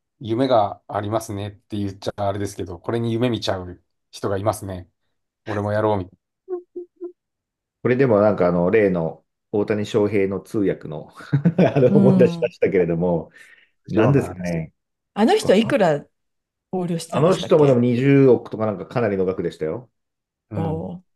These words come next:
Speaker 2: それを大谷、
Speaker 1: あれギャンブル。
Speaker 2: 大谷翔平の口座からってもう考えたら本当すごいですよね。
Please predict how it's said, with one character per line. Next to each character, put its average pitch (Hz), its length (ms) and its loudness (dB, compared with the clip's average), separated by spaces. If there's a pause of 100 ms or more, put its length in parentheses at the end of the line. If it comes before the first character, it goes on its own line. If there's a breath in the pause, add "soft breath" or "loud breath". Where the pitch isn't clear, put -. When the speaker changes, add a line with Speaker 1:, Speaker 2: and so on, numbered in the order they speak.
(420)
Speaker 2:
そ - 160 -6
れ 120 120 4
を - 20 6
大 117 60 8
谷、 120 180 6
Speaker 1:
あ 220 40 6
れ 233 60 2
ギ - 0 -
ャ - 0 -
ン 196 40 -2
ブ 147 80 2
ル。 117 100 -4 (1000)
Speaker 2:
大 - 260 -14
谷 151 220 -2
翔 160 240 6
平 160 160 2
の 151 100 -2
口 147 220 2
座 143 100 0
か 135 80 -4
ら 139 60 -4
っ 135 120 -10
て 107 120 -8
も 101 140 -8
う - 40 -18
考 - 140 -20 (420)
え 269 80 0
た 110 120 2
ら - 60 -2
本 143 120 -8
当 - 80 -10
す - 120 -8
ご 165 80 0
い 156 40 2
で - 60 -6
す - 100 -12
よ - 60 -14
ね。 - 320 -20